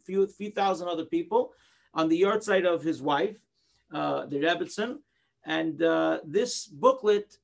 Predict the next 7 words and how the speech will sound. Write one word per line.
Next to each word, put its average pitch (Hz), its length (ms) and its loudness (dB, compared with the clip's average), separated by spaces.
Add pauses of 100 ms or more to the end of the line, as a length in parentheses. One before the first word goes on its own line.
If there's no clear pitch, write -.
(100)
is, 170 380 -2
uh, 170 320 2
is, 175 300 -4 (100)
has, 196 280 -4
is 190 160 0
a 190 60 -6
compilation 214 920 -2